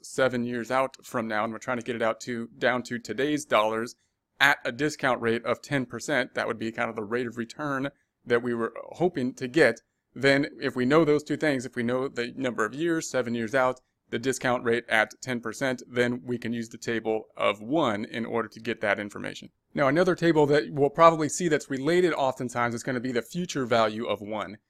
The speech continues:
Now, this is gonna be less useful, but it's one that you need to see when you wanna be able to compare and contrast the two. If you're looking at the future value of one, that would be like there's two thousand seven years out,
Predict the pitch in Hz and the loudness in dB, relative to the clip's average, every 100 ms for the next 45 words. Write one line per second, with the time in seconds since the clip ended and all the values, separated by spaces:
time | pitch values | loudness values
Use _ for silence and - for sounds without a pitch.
0 | _ _ 139 131 180 208 185 190 170 139 | _ _ 0 2 0 -2 0 2 2 2
1 | 151 170 170 151 160 202 - 143 123 123 | 2 2 0 -6 -4 -4 -2 0 2 2
2 | 120 147 151 147 - 143 143 139 127 123 | 0 -2 0 0 0 0 0 0 -6 -8
3 | - - 175 160 139 135 135 151 143 147 | -12 -4 0 2 0 -4 -4 -4 2 2
4 | 135 143 127 123 123 139 139 123 120 143 | 2 2 0 -2 -6 -2 -2 -2 -6 0
5 | 139 139 113 - 113 113 127 131 151 139 | 0 0 -6 -6 0 0 0 -2 0 0
6 | - 113 - 196 165 135 131 123 113 110 | 0 -4 -4 -6 -4 4 4 6 2 0
7 | 120 131 143 135 131 120 120 113 - 160 | 0 0 -2 -2 2 2 2 -6 -4 -4
8 | 147 135 131 131 120 - 135 127 123 127 | 2 4 4 2 -4 0 0 0 0 0
9 | 120 117 123 | 2 2 2